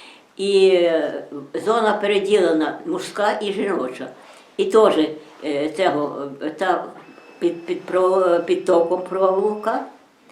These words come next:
І те ж саме, на, де там соєднення, то там з одної сторони і з другої сторони на вишці сидить солдат. Так що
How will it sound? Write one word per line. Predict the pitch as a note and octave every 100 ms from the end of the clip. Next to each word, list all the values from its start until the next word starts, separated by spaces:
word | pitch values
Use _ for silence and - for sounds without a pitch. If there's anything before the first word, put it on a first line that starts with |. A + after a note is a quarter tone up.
| - - - -
І | G#3 G3 F#3 F3+ F3 E3+ A3
те | G3+
ж | G#3 -
саме, | A3+ E3 D#3
на, | E3 E3 D#3
де | G3 G3
там | G3 E3
соєднення, | - F#3+ F#3 F3 F#3 A3+ C4+ D3+ - - -
то | F3
там | E3 G#3+ - - F3 -
з |
одної | F#3+ G#3+ C4+ C4+
сторони | - F3+ F3
і | F3+ F3
з | F#3
другої | A3 A3+
сторони | - G3+ G3+ G3
на | F#3+
вишці | F3+ G3+ G#3 G3
сидить | - D#3+ F3+ F#3
солдат. | F#3+ F3 D3+ A2+ - - - - -
Так | F#3 F#3
що | - F3